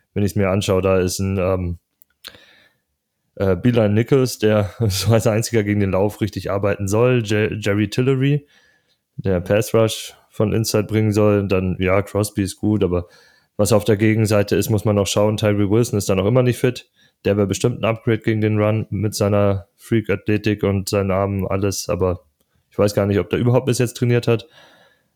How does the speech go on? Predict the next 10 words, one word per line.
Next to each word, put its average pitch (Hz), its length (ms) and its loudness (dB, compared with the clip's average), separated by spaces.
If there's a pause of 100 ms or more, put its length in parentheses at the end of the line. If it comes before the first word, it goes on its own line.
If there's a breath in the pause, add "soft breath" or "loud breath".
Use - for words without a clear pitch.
(120)
Und 87 200 -4
Chandler 90 280 0
Jones 92 400 0
war 92 120 0
jetzt - 440 -6
gegen 104 240 0
den 98 180 0
Run 101 320 2
nie 113 280 4
irgendwie 104 840 2